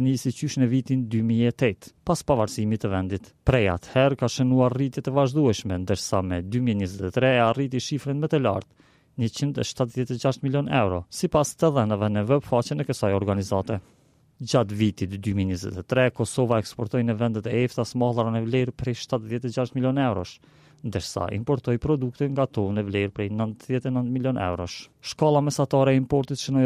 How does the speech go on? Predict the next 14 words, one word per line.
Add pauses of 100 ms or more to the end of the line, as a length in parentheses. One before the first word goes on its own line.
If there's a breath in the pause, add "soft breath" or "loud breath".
rritje
prej
njëzet (160)
pikë
katër
përqind (260 soft breath)
në
pesë
vjetet
e
fundit, (320 soft breath)
ndërsa
ajo
eksportit